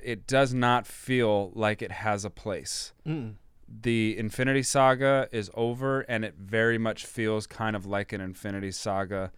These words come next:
Speaker 1: uh, movie. However, it is very much not in the structure of the traditional Marvel movie we've come to expect, because this is somebody that we've already grown with and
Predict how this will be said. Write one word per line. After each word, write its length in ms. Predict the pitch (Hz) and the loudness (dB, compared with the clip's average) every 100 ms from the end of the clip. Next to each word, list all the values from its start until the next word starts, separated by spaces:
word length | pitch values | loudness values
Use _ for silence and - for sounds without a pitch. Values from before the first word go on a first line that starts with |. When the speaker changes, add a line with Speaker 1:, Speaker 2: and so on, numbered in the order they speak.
| - - - - | -20 -20 -20 -6
Speaker 1:
uh, 300 | 98 92 87 | -2 -2 -4
movie. 440 | 92 120 139 208 - - - - - - - | -2 0 4 2 0 -18 -20 -20 -20 -20 -8
However, 760 | - 110 127 147 110 107 110 - - - - - - 127 | 2 6 8 8 6 2 0 -8 -20 -20 -20 -20 -10 -2
it 140 | 120 | 0
is 160 | 113 107 | -2 -4
very 420 | 104 120 151 143 | -2 2 4 4
much 380 | 120 123 - 110 | 4 2 0 -4
not 580 | 101 104 113 131 - - - | -2 2 4 2 -4 -14 -4
in 320 | 117 113 107 | -2 -2 -2
the 160 | 104 92 | -4 -6
structure 840 | - - - 123 113 - 107 95 | -8 -10 0 2 2 0 -4 -2
of 160 | 90 90 | -4 -6
the 80 | |
traditional 760 | 90 107 101 101 - 98 92 85 | -4 -4 -2 -4 -4 -4 -4 -4
Marvel 400 | 101 107 98 98 | 0 0 0 -2
movie 320 | 98 95 95 | -4 -4 -6
we've 220 | 90 92 | -6 -8
come 280 | - 107 98 | -8 -6 -6
to 180 | - 92 | -8 -12
expect, 800 | 80 - - - 107 82 - - - - - - - - | -12 -12 -12 -6 -6 -6 -10 -12 -6 -6 -6 -14 -20 -12
because 800 | 113 - 120 107 104 98 - - - - - - - - - | -10 -6 0 0 0 -2 -8 -12 -18 -20 -20 -20 -20 -20 -18
this 240 | - 165 180 | -4 -2 0
is 100 | 160 | 2
somebody 420 | 175 151 143 131 | 4 4 4 4
that 180 | 120 110 | 4 2
we've 200 | 123 117 | 0 2
already 300 | 117 117 110 | 4 4 0
grown 540 | 95 107 110 113 107 | -4 -2 0 0 -2
with 360 | 98 98 - - - - - - - | -2 -4 -6 -18 -20 -20 -20 -20 -6
and 640 | 117 110 107 104 101 98 | -2 0 0 0 -2 -6